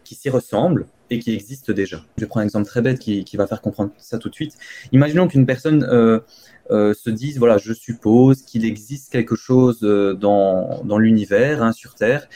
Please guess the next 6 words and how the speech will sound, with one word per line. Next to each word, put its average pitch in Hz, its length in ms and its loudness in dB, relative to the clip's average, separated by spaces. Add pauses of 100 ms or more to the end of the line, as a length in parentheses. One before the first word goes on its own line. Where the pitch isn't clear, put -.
(260)
qui - 120 -14
permette, 127 680 0
euh, 110 400 4
aux 117 160 6
gens, 131 460 2 (380)
euh, 95 1200 2